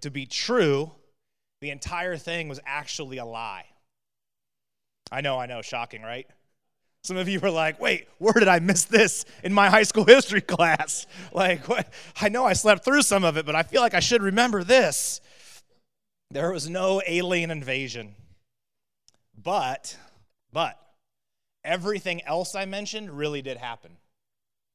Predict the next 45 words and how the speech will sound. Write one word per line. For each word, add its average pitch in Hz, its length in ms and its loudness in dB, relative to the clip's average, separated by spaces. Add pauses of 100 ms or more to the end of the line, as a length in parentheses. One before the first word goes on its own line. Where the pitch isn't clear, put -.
(580)
Everything 160 500 -8
else 147 240 -10
I 139 80 -12
mentioned 123 460 -18
really 127 240 -12
did 120 160 -12
happen. 101 400 -18 (440)
People 139 300 -10
did 123 180 -12
freak 127 280 -14
out. 113 340 -8
There 123 160 -10
was 123 160 -12
looting. 113 400 -12 (760)
There 131 160 -10
was 120 380 -14 (840)
women 143 280 -8
going 131 220 -6
into 127 180 -12
labor 123 200 -8
early. 123 240 -12
People 135 380 -14
really 127 340 -14
did 113 360 -16 (440)
take - 280 -12
their 120 100 -12
own 113 180 -12
lives. 107 400 -10
Here's 143 220 -10
the 135 80 -16
backstory, 101 580 -16
in 98 60 -20
case 117 260 -16
you 110 80 -20
didn't 107 220 -18
know 104 220 -14
it, 90 100 -20 (800)
that 113 160 -12
part 120 200 -10
of 113 60 -14
history 117 260 -14
that 104 120 -20
you 98 80 -20
slept 104 340 -14
through. 98 260 -16